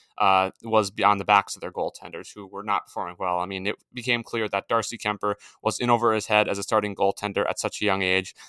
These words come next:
He had not performed well for about a couple months there, and Nick Backstrom, who's just kind of getting old and was starting to deal with injuries, that he just was not the same goaltender that he once used to be. And so the Wild were, at that point in the season,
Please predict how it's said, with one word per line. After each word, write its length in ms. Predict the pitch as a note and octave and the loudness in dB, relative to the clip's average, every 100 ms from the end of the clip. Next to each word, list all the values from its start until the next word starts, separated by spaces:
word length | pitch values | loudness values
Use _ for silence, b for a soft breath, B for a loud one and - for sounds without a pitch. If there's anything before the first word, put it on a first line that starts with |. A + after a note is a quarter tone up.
| B | B
He 220 | - C3 B2 | -4 -2 -2
had 120 | G#2+ | -2
not 160 | G#2 | -4
performed 300 | - A2 G#2 G2 | -4 -2 -2 2
well 140 | G2 | 2
for 140 | - | 2
about 180 | G2+ F#2 | 2 4
a 40 | F#2+ | 4
couple 220 | - G2+ | -2 -2
months 240 | G2 G2+ | -2 -2
there, 220 | - G2+ - | -4 -4 -4
and 180 | G#2 A2+ | -6 -8
Nick 140 | B2 - | -10 -4
Backstrom, 440 | G#2 - - G#2 | -4 -4 -14 -12
who's 180 | G2+ - | -12 -12
just 240 | G#2 - | -14 -6
kind 140 | A2 G2 | -4 -4
of 80 | |
getting 220 | G2+ G2 F#2+ | -4 -6 0
old 360 | G2 G2 G2 _ b b - | 0 0 -2 _ b b -8
and 240 | G#2 G2 | -6 -6
was 160 | G2+ - | -8 -10
starting 280 | - A2+ | -10 -10
to 60 | G#2+ | -8
deal 80 | G#2+ | -8
with 120 | - | -8
injuries, 400 | G#2 G2+ G2+ F#2+ | -12 -10 -10 -6
that 240 | F#2 F2+ - | 0 0 -2
he 120 | G#2+ | -12
just 220 | G2+ - - | -12 -12 -10
was 140 | G2 | -6
not 240 | G#2 F2 | -2 -2
the 80 | - | -4
same 240 | - G2 G2 | -10 -10 -8
goaltender 380 | F#2+ - F#2+ | -12 -12 -12
that 140 | F2+ F2 | -8 -8
he 100 | F#2 | -6
once 260 | F2 F2+ | -6 -8
used 220 | F#2 F#2 - | -12 -14 -6
to 60 | |
be. 200 | G2+ F#2+ - B B | -2 -2 -4 B B
And 140 | - A2 | -10 -6
so 180 | A#2+ A#2 | -2 -2
the 100 | A#2+ | 2
Wild 300 | C3 C#3 A#2+ | 4 4 2
were, 220 | A2 G2+ _ _ _ _ _ - | -2 -4 _ _ _ _ _ -12
at 100 | C3 | -4
that 160 | B2+ B2 | 2 2
point 200 | B2 G2 | 0 -6
in 40 | |
the 60 | G#2 | -8
season, 360 | - G#2+ G#2+ | -10 -8 -10